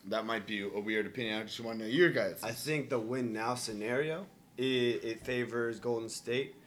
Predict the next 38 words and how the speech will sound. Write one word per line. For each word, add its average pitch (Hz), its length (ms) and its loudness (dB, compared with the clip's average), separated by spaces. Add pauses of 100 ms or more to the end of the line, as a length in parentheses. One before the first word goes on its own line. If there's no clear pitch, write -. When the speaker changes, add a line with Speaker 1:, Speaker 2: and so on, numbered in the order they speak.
(280)
Speaker 2:
But - 280 2 (680)
to, 139 340 0
at 123 220 4
Real 127 140 0
Nate 123 340 -2
Kramer's 120 420 -4
point, 147 380 0 (480)
I 123 100 2
think 131 520 -2 (720)
it's 135 200 0
crucial. 147 520 -2
It's 135 220 0
not 143 400 2
done. 113 420 0 (280)
It's 120 180 -6
not 127 320 0
done 127 220 0
with 123 140 -6
LeBron 120 460 -2
and 110 80 -4
A 117 180 -2
D. 120 280 -2
It's 107 140 -8
crucial 131 320 -6
that 123 160 0
the 120 80 -4
third 123 340 -6
piece 123 220 -6
falls. 143 420 0 (320)
I 127 120 4
don't 131 300 0
think 139 180 0
the 123 100 2
best 123 360 0
third 131 280 -2
piece 131 240 -6
to 110 100 -8
come 156 480 -4